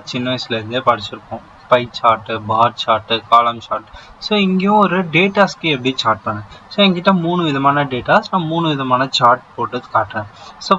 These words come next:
ஃபர்ஸ்ட் இது நம்ம டேபிளா கன்வெர்ட் பண்ணனா என்ன பண்ணுவோம்? கண்ட்ரோல் டி ஷார்ட்கட், கண்ட்ரோல் பிளஸ் டி கொடுக்கலாம். அப்படி செலக்ட் பண்ணிட்டு ஓகே. அப்படி இல்லைன்னா செ-, செலக்ட் பண்ணிட்டு இன்சர்ட்ல போயிட்டு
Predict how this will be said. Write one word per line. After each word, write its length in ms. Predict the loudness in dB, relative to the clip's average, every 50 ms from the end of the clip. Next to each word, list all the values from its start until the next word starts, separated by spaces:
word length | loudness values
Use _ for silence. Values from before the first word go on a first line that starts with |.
| 0 2
ஃபர்ஸ்ட் 300 | 2 2 2 2 -2 -8 -10 -8 -6
இது 480 | -4 -2 0 0 0 0 -2 -2 -4 -4 -10 -18 -20 -20 -20 -14 -2 2
நம்ம 200 | 4 4 4 4
டேபிளா 460 | 2 0 0 0 0 2 2 2 2
கன்வெர்ட் 420 | 2 0 0 2 0 -2 0 0
பண்ணனா 380 | 0 0 0 0 -2 0 0 0
என்ன 180 | 0 2 2 0
பண்ணுவோம்? 480 | 2 0 -4 -2 0 0 0 0 -2 -4 -10 -20 -20 -20 -20 -20 -20 -20 -8 -2
கண்ட்ரோல் 500 | 2 2 2 2 0 -2 0 2 2 0 -2 -4
டி 220 | -4 -4 -4 -4 -8 -6 -2 2
ஷார்ட்கட், 440 | 4 4 4 4 0 -4 -6 -6 -4 -4 0
கண்ட்ரோல் 360 | 0 0 0 0 0 -2 0 2
பிளஸ் 220 | 0 0 0 0 -6 -4
டி 160 | -4 -4 -4 -6 -12 -20 -20 -20 -20 -20 -8 -2
கொடுக்கலாம். 360 | 0 0 0 0 -2 -6 -6 -6 -10 -12 -4
அப்படி 340 | 0 0 0 0 -2 -6 -8 -10 -14 -20 -20 -20 -20 -20 -20 -20 -18 -10 -4 0
செலக்ட் 280 | 0 0 0 -2 -4 -4
பண்ணிட்டு 480 | -4 -4 -4 -4 -2 0 2 2 2
ஓகே. 220 | 0 -2 -8 -12 -14 -14 -20 -20 -10 -2 0
அப்படி 380 | 0 0 0 -2 -4 -4 -2
இல்லைன்னா 420 | 0 0 2 4 4 4 4 2 -2 -6 -18 -20 -20 -20 -20 -20 -20 -20 -20 -20 -20 -20 -20 -20 -20 -20 -20 -20 -20 -20 -20 -20 -18 -18 -18 -18 -20 -20 -20 -20 -18
செ-, 340 | -16 -14 -12 -10 -10 -10 -12 -16 -20 -20 -20 -20 -14 -4 0
செலக்ட் 260 | 0 2 2 0 -2
பண்ணிட்டு 340 | 0 0 0 0 -2 -2 -2
இன்சர்ட்ல 540 | 0 0 0 -2 0 0 -2 0 2 0 0
போயிட்டு 280 | 0 -2 -4 -4 -4